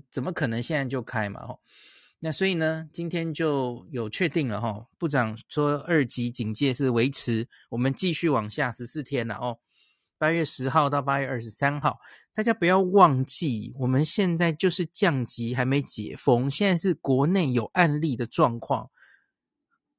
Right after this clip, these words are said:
我觉得有些人真的已经把它想成是去年解封的状况，完全不是这样，要再度提醒大家哦。那这个星期天是父亲节嘛，哦，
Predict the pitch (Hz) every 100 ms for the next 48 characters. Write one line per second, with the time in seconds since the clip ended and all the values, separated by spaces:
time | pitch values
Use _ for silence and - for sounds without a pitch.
0 | _ - - 233 294 294 143 254 185 226
1 | 233 139 139 185 143 165 175 135 113 127
2 | 156 160 180 135 123 117 101 131 127 113
3 | 120 113 123 120 131 170 - 147 147 143
4 | 160 151 135 127 160 - 165 143 156 131
5 | 113 107 101 113 104 107 - - - _
6 | _ _ _ _ _ _ _ 165 165 135
7 | - _ _ _ _ _ _ _ _ _
8 | _ _ _ _ 180 147 147 127 117 127
9 | 165 160 160 143 127 143 139 147 131 117
10 | 107 - _ _ _ _ _ _ - 185
11 | 175 160 151 104 95 107 - -